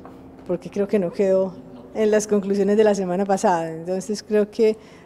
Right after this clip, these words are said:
hay que buscar la forma de cómo entra esto dentro de la agenda de investigación de la universidad, porque el core de nuestro negocio es la formación,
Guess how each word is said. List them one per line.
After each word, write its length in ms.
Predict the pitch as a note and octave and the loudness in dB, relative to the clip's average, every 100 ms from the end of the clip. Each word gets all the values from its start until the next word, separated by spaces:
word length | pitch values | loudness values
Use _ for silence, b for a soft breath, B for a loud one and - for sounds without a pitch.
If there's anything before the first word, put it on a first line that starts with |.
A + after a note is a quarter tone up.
| B | B
hay 100 | G3+ | -6
que 100 | G3+ | -2
buscar 340 | A3+ A#3 C4 B3 | 0 0 2 4
la 120 | A#3+ | 4
forma 360 | A#3+ B3 B3 A#3+ | 4 2 4 2
de 120 | A3+ | 0
cómo 380 | - A3+ A#3 B3 | 0 0 2 2
entra 400 | B3 A#3 A#3 A#3 | 0 -2 -2 -2
esto 220 | A3+ A#3+ | -4 -6
dentro 200 | G#3+ G3+ | -6 -4
de 60 | |
la 80 | F3+ | -2
agenda 260 | F3 F#3 G3+ | -2 -2 -2
de 60 | |
investigación 520 | G#3+ G3 - F3+ F3 F3 | 0 -2 -2 -4 -4 -4
de 100 | G3 | -4
la 60 | |
universidad, 400 | G#3 G3 F#3+ A3 | -2 -2 -2 -2
porque 260 | A#3 G3+ E3 | -2 -8 -10
el 260 | - - | -12 -12
core 240 | - A#3+ C4+ | -4 -2 0
de 60 | |
nuestro 220 | C#4 C4+ B3 | -2 -2 0
negocio 440 | A3+ G#3 G#3 A#3 | 0 2 2 2
es 180 | A#3 A#3 | 0 0
la 120 | A#3+ | -4
formación, 580 | B3 A3+ G3+ A3 G#3+ | -4 -4 -2 2 2